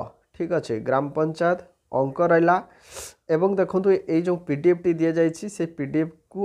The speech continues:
ଆପଣ ଡାଉନଲୋଡ୍ କରିବେ। ତ ୟାରି ଉପରେ କ୍ଲିକ୍ କରିଦେବେ। କ୍ଲିକ୍ କରିଦେଲା ପରେ ଦେଖନ୍ତୁ, ଏଠି ଆପଣଙ୍କ ସାମ୍ନାରେ ପେଜ୍ଟି ଡାଉନଲୋଡ୍ ହେଇକି ଓପନ୍ ହେଇଯିବ। ତ ଦେଖନ୍ତୁ ଏଠି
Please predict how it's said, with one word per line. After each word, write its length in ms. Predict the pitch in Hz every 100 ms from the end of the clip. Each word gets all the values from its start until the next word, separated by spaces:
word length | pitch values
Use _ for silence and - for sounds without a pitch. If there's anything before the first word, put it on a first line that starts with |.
| -
ଆପଣ 240 | 139 160 175
ଡାଉନଲୋଡ୍ 500 | 143 123 127 135 123
କରିବେ। 280 | 117 104 107
ତ 120 | -
ୟାରି 360 | 147 156 160 175
ଉପରେ 220 | 170 175
କ୍ଲିକ୍ 260 | 165 160
କରିଦେବେ। 360 | 165 160 175 208 - _ _ _ -
କ୍ଲିକ୍ 220 | 165 190
କରିଦେଲା 340 | 196 180 180
ପରେ 240 | 175 170 165
ଦେଖନ୍ତୁ, 460 | 147 - 131 139 180 214 _ _ -
ଏଠି 320 | 139 139 190
ଆପଣଙ୍କ 360 | 175 180 160 160
ସାମ୍ନାରେ 540 | 156 127 123 156 135 160 - _ _ -
ପେଜ୍ଟି 360 | 147 147 143 196
ଡାଉନଲୋଡ୍ 480 | 160 127 123 170 - _
ହେଇକି 340 | 135 139 135 226 -
ଓପନ୍ 320 | - - 147 123
ହେଇଯିବ। 340 | 113 110 101 - _ _ _ -
ତ 100 | 151
ଦେଖନ୍ତୁ 380 | 170 190 214
ଏଠି 520 | 214 170 170 180 214